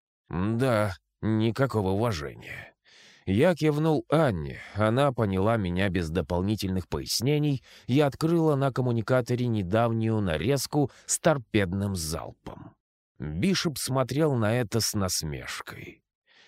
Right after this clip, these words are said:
"Хм, красиво. Сам рисовал? Новости из "Одинокого гнезда" посмотри, а не строй себе эксперта по фейкам. Конечно, если через едва живую сеть новость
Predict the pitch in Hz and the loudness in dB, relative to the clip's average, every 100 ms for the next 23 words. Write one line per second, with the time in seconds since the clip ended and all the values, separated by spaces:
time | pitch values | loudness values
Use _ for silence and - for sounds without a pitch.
0 | - _ _ - 87 - - - 92 120 | -20 _ _ -10 -10 -10 -14 -4 2 2
1 | - 120 85 64 60 - - - _ _ | 2 0 -2 -6 -12 -16 -16 -18 _ _
2 | _ _ _ - 139 170 160 120 92 73 | _ _ _ -2 2 4 4 0 0 -4
3 | - - - _ _ _ _ - 87 160 | -10 -18 -20 _ _ _ _ -4 2 4
4 | 165 143 - 147 127 127 131 139 127 135 | 4 2 0 0 2 2 4 2 2 2
5 | 123 127 131 117 147 104 90 95 73 - | 2 2 0 4 4 4 2 -2 -6 -8
6 | - - - _ - 123 120 - 135 123 | -16 -16 -20 _ 2 4 4 0 4 4
7 | 85 - 98 95 85 - - 117 90 - | 4 0 0 2 0 -2 0 0 2 -2
8 | 87 87 - 87 58 - - - _ _ | 0 -2 0 -6 -6 -14 -20 -20 _ _
9 | _ - - - 120 135 170 - 85 85 | _ -20 -20 -2 4 6 4 2 -2 0
10 | 104 - 98 107 95 87 92 98 104 101 | 0 0 0 0 0 0 0 2 4 2
11 | 78 78 95 98 82 - 147 113 - _ | 2 0 0 0 0 0 0 -2 -6 _
12 | - 117 127 123 120 | -4 0 2 2 0